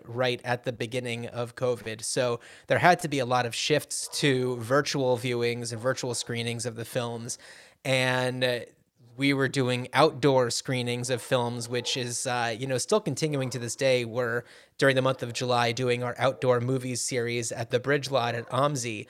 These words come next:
Luckily, we're in this time where technology does allow us to do things like virtual screenings in a more accessible way, or, uh,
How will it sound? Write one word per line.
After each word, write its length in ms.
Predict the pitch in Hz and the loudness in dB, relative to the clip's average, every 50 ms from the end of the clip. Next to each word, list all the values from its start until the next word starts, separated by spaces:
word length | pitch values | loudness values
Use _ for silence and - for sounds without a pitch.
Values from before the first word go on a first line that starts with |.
| - - - - - _ _ | -16 -20 -20 -20 -20 _ _
Luckily, 500 | - 127 127 165 226 233 - 294 277 226 | 0 6 8 8 8 8 6 4 4 6
we're 200 | 170 156 156 151 | 8 8 8 8
in 160 | 135 143 160 | 8 4 4
this 180 | 185 190 160 - | 4 2 0 0
time 360 | - - 151 170 208 233 220 | -2 0 2 4 4 4 2
where 180 | 170 143 139 135 | 2 2 2 0
technology 840 | - - - 165 - - 156 127 127 147 185 196 175 160 175 185 185 | -2 0 0 0 0 0 -2 0 2 2 2 2 2 0 -2 -2 -2
does 300 | 160 151 160 208 254 - | 0 2 2 2 4 4
allow 400 | 220 170 139 123 120 120 120 120 | 4 2 2 2 2 2 2 0
us 260 | 120 117 120 - - | 0 0 -2 -4 -6
to 280 | - - 139 127 127 120 | -6 -4 -4 -4 -4 -4
do 380 | 117 123 123 123 123 120 117 | -4 -4 -4 -4 -4 -4 -6
things 340 | 117 - - 123 117 120 117 | -6 -6 -6 -6 -6 -6 -4
like 200 | 123 123 120 117 | -4 -4 -4 -4
virtual 420 | - 120 120 117 - - 120 113 113 | -4 -4 -4 -4 -4 -6 -6 -6 -6
screenings 800 | - - - 117 120 117 117 120 117 113 113 113 113 127 - - | -6 -6 -8 -8 -8 -6 -6 -6 -6 -6 -8 -8 -8 -8 -8 -8
in 140 | - - 123 | -8 -8 -6
a 80 | 123 120 | -6 -6
more 520 | 123 120 117 120 120 117 113 110 113 - - - - - - - - | -6 -6 -6 -6 -4 -4 -6 -6 -8 -10 -14 -20 -20 -20 -20 -18 -14
accessible 800 | - - 113 - - - 139 127 120 - - 131 120 123 117 117 | -12 -10 -8 -6 -4 0 0 0 0 0 0 0 2 2 2 2
way, 480 | 120 120 117 117 113 110 110 107 110 - - - _ - - _ _ - | 2 0 0 0 -2 -2 -4 -4 -8 -10 -14 -20 _ -20 -20 _ _ 2
or, 460 | 143 139 139 135 135 131 127 123 120 | 4 6 6 8 6 6 4 2 2
uh, 440 | 113 123 123 123 120 120 117 120 | 0 0 0 0 0 -2 -2 -4